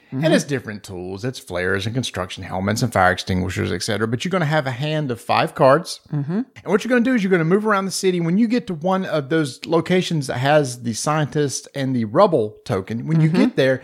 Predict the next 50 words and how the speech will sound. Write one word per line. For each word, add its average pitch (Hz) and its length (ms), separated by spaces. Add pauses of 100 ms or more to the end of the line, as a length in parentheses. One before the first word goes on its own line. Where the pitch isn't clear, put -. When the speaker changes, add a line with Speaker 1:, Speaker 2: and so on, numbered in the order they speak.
(240)
Speaker 2:
you 143 60
immediately 170 280
flip 185 320
over 196 220
the 208 80
rubble 202 300
token. 110 460
And 170 120
on 190 80
the 208 100
other 202 140
side, 247 300
it 147 40
says, 160 320 (340)
"This 208 380
is 175 260
the 151 200
tools 208 400
that 151 240
you 175 100
need 147 300
to - 80
clear 127 400
the 120 120
rubble." 107 440
Speaker 1:
Right. 147 320
Speaker 2:
If 151 180
you 156 100
have 170 380
those, 202 520
you 160 140
discard 175 720
those, 123 480 (300)
clear 185 320
the 233 100
rubble, 143 540 (260)
take 196 240
the 190 80
scientist 185 540
token, 185 360
flip 196 220
it 170 60
over, 165 360
and 135 160
put 135 140
it 131 100
on 123 160
your 127 100
character 95 420
card. - 300